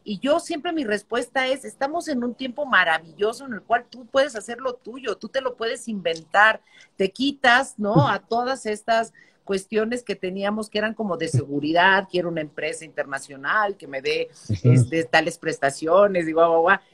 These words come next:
Speaker 1: Cuéntanos, porque yo sé que eres un crack, ¿no? Y tú lo estás viendo y, pues, eso, ya llegó el momento. ¿Qué nos
Speaker 2: Ujú.
Speaker 1: recomiendas? Tenemos diez min-, quince minutos.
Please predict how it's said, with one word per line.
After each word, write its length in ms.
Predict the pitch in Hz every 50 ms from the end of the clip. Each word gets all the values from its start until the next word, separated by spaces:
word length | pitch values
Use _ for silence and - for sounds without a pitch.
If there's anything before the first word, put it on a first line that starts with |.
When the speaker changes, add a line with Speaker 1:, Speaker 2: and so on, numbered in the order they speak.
| _ _ _ _ _ _
Speaker 1:
Cuéntanos, 600 | - 277 339 349 339 294 294 240 208 185 180 -
porque 240 | - 175 - 190 214
yo 120 | 262 302
sé 160 | - 302 294
que 80 | - 262
eres 180 | 262 262 -
un 140 | 247 247 226
crack, 380 | - 214 185 180 208 - - 175 156
¿no? 160 | 151 165 190
Y 80 | 214
tú 180 | - _ - 202
lo 80 | 202 214
estás 360 | 208 - 214 214 208 190 180
viendo 640 | 185 180 180 175 175 170 165 170 175 208 233 226 - -
y, 400 | - 160 156 156 156 151 147 - -
pues, 180 | 156 151 - 214
eso, 200 | 233 226 - 175
ya 160 | 151 165 185
llegó 300 | 185 190 175 147 180 185
el 40 | 185
momento. 720 | 175 160 160 156 175 202 220 226 214 _ - 139 123 - _ - - _ _
¿Qué 140 | - 214 247
nos 140 | 277 320
Speaker 2:
Ujú. 80 | 302 -
Speaker 1:
recomiendas? 720 | - - 147 127 127 135 156 165 143 - 123 120 - - -
Tenemos 480 | 180 175 185 196 226 226 247 247 247
diez 240 | 240 240 240 247 233
min-, 140 | 220 208 190
quince 300 | - - 247 262 240 226
minutos. 520 | 202 185 165 143 117 - 64 62 - -